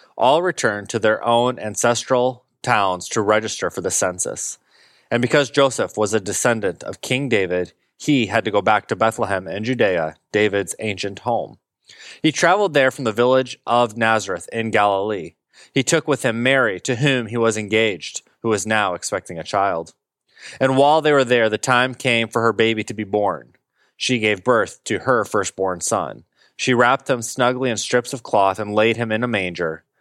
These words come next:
because there was no lodging available for them. That night there were shepherds staying in the fields nearby, guarding their flocks of sheep. Suddenly, an angel of the Lord appeared among them, and the radiance of the Lord's glory surrounded them.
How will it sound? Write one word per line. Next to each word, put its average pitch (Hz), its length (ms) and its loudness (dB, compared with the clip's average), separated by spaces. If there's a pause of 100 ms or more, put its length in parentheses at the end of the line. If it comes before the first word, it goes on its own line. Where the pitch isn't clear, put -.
(140)
because 110 240 0
there 110 100 2
was 98 300 2
no 98 120 -2
lodging 92 440 2
available 90 440 0
for 98 300 0
them. 85 240 -6 (1120)
That 135 240 2
night 120 320 0
there 107 100 2
were 104 80 0
shepherds 104 600 -2
staying 107 640 0
in 101 80 -10
the 101 80 -8
fields 117 440 0
nearby, 92 520 -2 (140)
guarding 113 360 2
their 92 140 -2
flocks 107 480 0
of - 80 -14
sheep. - 380 -12 (440)
Suddenly, 127 600 0
an 104 100 -4
angel 151 380 2
of 147 80 -2
the 147 60 0
Lord 104 280 4
appeared 113 320 -2
among 107 320 -2
them, 78 260 -8 (380)
and 139 140 0
the 139 80 2
radiance 139 480 2
of 123 100 -4
the 110 80 -2
Lord's 123 460 2
glory 117 400 2
surrounded 107 540 0
them. 87 180 -8